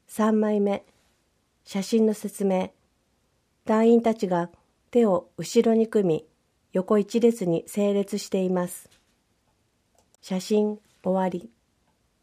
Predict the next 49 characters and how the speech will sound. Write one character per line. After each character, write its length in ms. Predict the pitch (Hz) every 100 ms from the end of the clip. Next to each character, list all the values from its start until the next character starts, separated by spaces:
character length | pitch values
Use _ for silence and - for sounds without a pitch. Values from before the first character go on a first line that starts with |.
| _ _ _ _ _ _
活 260 | - 202 247
動 160 | 285 277
に 160 | 277
興 220 | 277 294
味 120 | 262 220
が 80 |
あ 60 | 220
る 100 | 208
人 240 | - 185
は、 220 | 175 165 - _ _ _
市 360 | - - 247 - _
ホ 220 | - 254
ー 20 |
ム 140 | 269 254
ペ 200 | 262 240
ー 20 |
ジ 180 | 226 170
や 240 | 165 165 _ _ _ _
消 300 | - 262 254
防 240 | 247 247 240
本 260 | 247 220
部 200 | 175 -
消 260 | - 233 240
防 200 | 233 240
総 160 | 233 226
務 180 | 226
課 140 | 226 214
に 240 | 202 - _ _ _ -
問 180 | 233
い 80 | 240
合 60 | 254
わ 80 | 285
せ 140 | 247
て 100 | 214
く 120 | 185
だ 120 | 170
さ 160 | 170 170
い。 140 | 156 _ _ _ _ _ _ _ _ _ _ _ _ _ _ -
二 120 | 190
次 120 | 233
元 200 | 240 247
コ 140 | 269
ー 20 | 262
ド 120 | 220
が 100 | 180
あ 60 |
り 100 | 165
ま 160 | 160 160
す。 180 | -